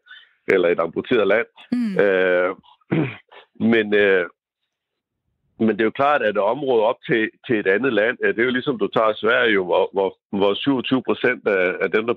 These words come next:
Speaker 1: bor i Skåne, egentlig hellere vil være danskere. Øh, du vil altid have sådan noget ved, ved grænserne i, i lande, fordi de har jo ligesom haft noget, øh, kultur sammen med hinanden, og så,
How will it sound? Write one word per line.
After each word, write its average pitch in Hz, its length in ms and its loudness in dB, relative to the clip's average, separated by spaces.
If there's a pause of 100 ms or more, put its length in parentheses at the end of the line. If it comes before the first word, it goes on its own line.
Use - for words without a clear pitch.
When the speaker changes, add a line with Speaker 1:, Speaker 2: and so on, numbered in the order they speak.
Speaker 1:
bor 110 100 2
i 101 40 -2
Skåne, 113 400 0
egentlig 107 200 0
hellere 107 200 0
vil 101 140 -2
være 87 280 0
danskere. 92 400 -2 (720)
Øh, 85 580 2 (600)
du 110 100 2
vil 107 80 4
altid 147 280 0 (120)
have 139 160 2
sådan 139 240 -4
noget 117 240 2
ved, 110 160 2 (120)
ved 107 120 2
grænserne 110 540 0 (360)
i, 98 300 -2
i 104 40 4
lande, 95 440 2
fordi 110 240 -2 (120)
de 110 100 0
har 131 180 0
jo 117 60 0
ligesom 123 400 -4
haft 120 280 -2
noget, 110 420 2 (580)
øh, 92 240 2
kultur 120 500 0
sammen 110 340 -2
med 107 80 -2
hinanden, 120 580 0
og - 140 0
så, 123 200 0